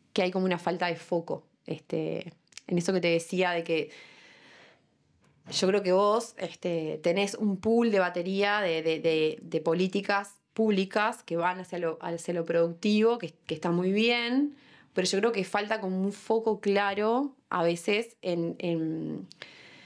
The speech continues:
en esquemas que, que, que son de incentivos que a-, que muchas veces se repiten, por ejemplo, y hacen que agencias que apoyan al, al sector empresarial o sector productivo, capaz que estén haciendo lo mismo, dos agencias,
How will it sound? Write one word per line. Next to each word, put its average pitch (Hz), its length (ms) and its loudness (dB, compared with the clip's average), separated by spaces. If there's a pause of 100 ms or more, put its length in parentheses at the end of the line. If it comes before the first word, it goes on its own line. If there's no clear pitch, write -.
(1000)
en 202 160 2
esquemas 233 520 0
que, 180 280 -4 (100)
que, 175 240 -2 (180)
que 185 120 -2
son 214 180 2
de 233 80 6
incentivos 226 640 2
que 208 100 -2
a-, 180 260 -2
que 180 120 -4
muchas 196 240 -2
veces 214 160 -2
se 185 80 2
repiten, 185 640 0
por 175 120 -8
ejemplo, 190 360 -2
y 180 80 2
hacen 180 240 -2
que 170 80 -6
agencias 208 880 -2
que 165 120 -12
apoyan 180 520 -2
al, 156 240 -6
al 160 140 -10
sector 175 320 -4
empresarial 175 480 -2
o 180 40 -6
sector 170 260 -6
productivo, 185 680 -2
capaz 180 240 -6
que 196 80 -8
estén 185 180 -4
haciendo 190 340 -4
lo 175 120 -2
mismo, 190 540 -4
dos 185 220 -4
agencias, 185 640 -4